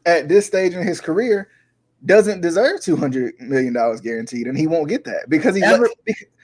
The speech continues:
Speaker 2: All right,
Speaker 1: because he
Speaker 2: can you, can you
Speaker 1: but
Speaker 2: answer this question? Is there any point in his career he, would he ever deserve that?
Speaker 1: I mean, I would say so. Yeah, I mean, the
Speaker 2: Hey, man,
Speaker 1: dude's
Speaker 2: he
Speaker 1: the
Speaker 2: won
Speaker 1: best.
Speaker 2: two back-to-back M V Ps last
Speaker 1: No,
Speaker 2: year.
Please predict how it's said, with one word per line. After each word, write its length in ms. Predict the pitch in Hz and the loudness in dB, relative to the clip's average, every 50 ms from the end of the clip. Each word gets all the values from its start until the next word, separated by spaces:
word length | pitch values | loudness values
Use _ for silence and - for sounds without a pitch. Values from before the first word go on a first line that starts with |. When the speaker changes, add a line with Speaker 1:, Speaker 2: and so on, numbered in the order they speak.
| _ - - | _ 0 2
Speaker 2:
All 60 | 226 | 4
right, 100 | - 233 | 6 6
Speaker 1:
because 100 | 214 214 | 4 2
he 80 | 226 | 0
Speaker 2:
can 160 | 220 185 190 185 | -4 -4 -2 0
you, 100 | 202 202 190 185 - - | 0 2 0 0 -2 -2
can 160 | - 190 190 | -2 0 0
you 100 | 190 190 | 4 4
Speaker 1:
but 160 | 185 170 170 | 2 4 4
Speaker 2:
answer 300 | 170 175 175 165 165 180 | 2 0 0 0 -2 -4
this 120 | 202 240 | -6 -6
question? 320 | - - 165 127 - - - _ _ _ _ | -2 0 -2 -2 -2 -6 -16 _ _ _ _
Is 140 | - 160 143 | -4 -2 -2
there 100 | 160 160 | -2 0
any 160 | 175 190 190 190 | 2 2 2 2
point 220 | 190 - 196 180 170 | 2 0 0 0 2
in 20 | |
his 160 | 165 170 160 | 0 -2 -4
career 400 | - - 170 160 165 160 151 139 | -4 -6 -2 0 2 2 2 2
he, 160 | 123 139 143 139 | 0 0 -2 -2
would 220 | 131 131 147 143 | 0 2 2 2
he 220 | 135 147 160 147 143 | 4 4 2 2 2
ever 180 | 139 151 143 147 | 0 0 -2 0
deserve 460 | 123 135 127 127 139 131 120 113 101 | -2 -2 -2 0 0 0 0 -2 -4
that? 160 | 98 80 - _ _ _ _ _ _ _ _ _ _ _ _ _ _ _ _ _ _ _ _ _ | -8 -14 -14 _ _ _ _ _ _ _ _ _ _ _ _ _ _ _ _ _ _ _ _ _
Speaker 1:
I 60 | - 359 | -2 0
mean, 160 | 339 339 330 | 2 2 4
I 80 | 359 466 | 6 6
would 100 | 494 - | 6 6
say 200 | - 202 190 185 | 6 2 0 0
so. 320 | - 202 196 226 302 - - | 0 0 -2 -2 -2 -6 -8
Yeah, 280 | 190 247 294 254 170 - - | -2 0 2 2 2 2 0
I 40 | 196 | 2
mean, 160 | 214 233 226 | 2 2 4
the 60 | 226 | 4
Speaker 2:
Hey, 80 | 330 339 | 4 6
man, 140 | 311 285 | 6 6
Speaker 1:
dude's 20 | 277 | 6
Speaker 2:
he 60 | 311 | 6
Speaker 1:
the 80 | 320 330 | 6 6
Speaker 2:
won 100 | 349 339 | 4 4
Speaker 1:
best. 140 | 294 - | 2 2
Speaker 2:
two 160 | - 349 349 294 | 2 2 2 4
back-to-back 520 | 262 311 311 285 330 302 294 320 311 339 | 4 2 2 2 0 2 2 2 2 2
M 120 | 339 320 | 0 2
V 100 | 302 320 | 2 2
Ps 400 | 302 - 349 359 359 349 311 269 | 2 4 4 4 6 4 4 2
last 300 | 285 285 285 285 277 - | 0 0 2 2 2 4
Speaker 1:
No, 160 | 233 302 320 285 | 6 6 8 8
Speaker 2:
year. 240 | 139 131 160 110 | 6 4 0 -2